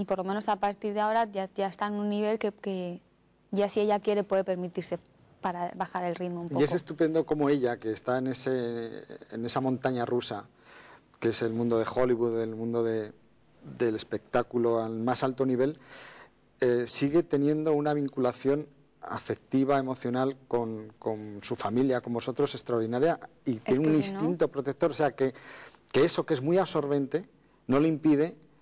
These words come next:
Speaker 2: seguir estando con vosotros, con tus padres, con tu hermano, contigo,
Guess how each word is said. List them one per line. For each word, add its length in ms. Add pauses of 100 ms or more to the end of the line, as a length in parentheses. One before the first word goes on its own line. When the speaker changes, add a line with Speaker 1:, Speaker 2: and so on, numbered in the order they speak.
Speaker 2:
seguir 340
estando 680
con 400
vosotros, 460
con 180
tus 200
padres, 460
con 240 (300)
tu 100
hermano, 340
contigo, 480